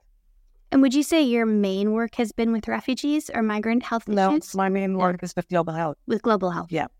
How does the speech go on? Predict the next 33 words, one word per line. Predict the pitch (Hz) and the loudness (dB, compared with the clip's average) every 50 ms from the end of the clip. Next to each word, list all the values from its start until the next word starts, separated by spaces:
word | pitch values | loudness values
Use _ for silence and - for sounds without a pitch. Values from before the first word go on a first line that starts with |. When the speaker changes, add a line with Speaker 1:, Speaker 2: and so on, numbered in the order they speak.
| _ _ _ _ _ _ - | _ _ _ _ _ _ -6
Speaker 2:
Uh, | 170 | -4
however, | - - 196 190 214 226 190 180 170 165 165 - | -2 -2 0 2 2 2 2 2 0 0 0 -2
a | - 196 | 0 2
lot | 185 185 202 | 4 4 6
of | 240 220 185 | 4 2 0
my | 165 165 170 165 165 160 - | -2 -2 0 -2 -2 -4 -2
research | 196 247 285 - - - - - - - - - - _ _ _ _ _ _ _ _ _ | -4 -4 -4 -4 -2 -2 -2 -2 -4 -6 -12 -18 -18 _ _ _ _ _ _ _ _ _
has | - - 180 175 - - | -2 0 0 0 0 -2
been | - 175 165 165 165 160 160 - | -2 0 0 2 0 -2 -2 -6
on | - 160 160 151 147 143 143 139 139 - - - | -6 -6 -4 -4 -2 -2 -2 -4 -4 -6 -6 -4
migrant | 165 156 151 139 147 143 - | -2 -2 -2 0 -2 -2 0
health | 202 185 160 269 - _ _ _ - | 0 0 0 -2 -6 _ _ _ -4
Speaker 1:
Mm-hmm. | - 208 190 202 190 196 _ | -2 -2 0 0 -2 -2 _
Speaker 2:
in | - 196 196 175 | -2 -2 0 0
recent | 175 220 208 - - - 165 - - | 0 0 0 0 -2 -4 -6 -4 -4
years, | 143 - - - - - - - | -4 -4 -4 -6 -10 -14 -18 -6
but | - 170 170 156 160 | -2 0 2 2 2
Speaker 1:
Mm. | 202 208 196 | 0 -2 -2
Speaker 2:
it's | - 175 - - | -4 -6 -8 -8
been | - 185 175 170 165 165 165 165 - | -6 -4 -2 -2 -2 -4 -4 -4 0
global | 170 170 165 165 151 | 0 0 0 0 -4
health | 147 - 160 147 143 156 - | -2 0 0 0 0 -2 -4
and | 156 147 147 - - | -6 -6 -6 -6 -6
inequalities | 175 165 160 165 - - 165 156 156 151 - 156 147 - | -6 -4 -4 -4 -4 -2 -2 -2 -2 -4 -6 -8 -8 -8
in | 156 147 | -10 -12
health. | - 147 139 131 135 - _ _ _ _ _ _ _ _ _ - | -8 -6 -6 -6 -8 -10 _ _ _ _ _ _ _ _ _ -12
That | - 185 180 170 156 151 | -8 -2 2 4 4 4
is | 151 147 147 - | 4 0 -4 -4
a | - 156 | -4 -2
larger | 156 156 147 147 151 143 - - 139 | 0 0 2 0 0 -4 -4 -6 -6
umbrella. | - 147 143 135 135 127 117 110 101 - 180 - _ _ _ - | -6 -6 -6 -4 -4 -4 -4 -6 -8 -10 -12 -14 _ _ _ 0
Speaker 1:
Mm-hmm. | 254 247 269 240 190 - | 2 4 4 4 2 0
Speaker 2:
And | - 170 175 170 170 175 170 | -2 -2 -2 -2 -2 -4 -6